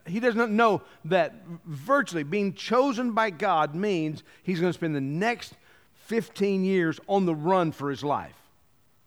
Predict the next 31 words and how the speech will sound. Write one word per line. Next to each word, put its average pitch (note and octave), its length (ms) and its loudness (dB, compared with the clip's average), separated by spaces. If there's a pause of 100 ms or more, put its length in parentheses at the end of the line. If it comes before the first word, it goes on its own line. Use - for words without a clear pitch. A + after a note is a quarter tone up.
(400)
He G3+ 80 -6
doesn't A#3+ 140 0
know D4 140 4
that. F#3 280 2 (180)
And A3 140 0
God B3+ 160 6
doesn't B3+ 280 -2
give C4 120 0
him C4+ 120 2
the C#4 100 2
details. A#3 480 2
God G3 180 4
just F#3 140 -4
says, D#3+ 220 -2
"Okay, A#3+ 520 4 (580)
tag, A#3+ 420 4
you're C4 200 4
it." C#4+ 340 4 (2000)
And A3 220 0 (180)
I C4 120 4
don't D4+ 120 4
know C#4+ 80 6
about A3 260 2
you, D4+ 120 4
but C4 140 2
I A#3+ 160 6
want C4 240 2
more A#3+ 180 2
details G#3 460 0
than D3+ 120 -4
that. A2+ 240 -8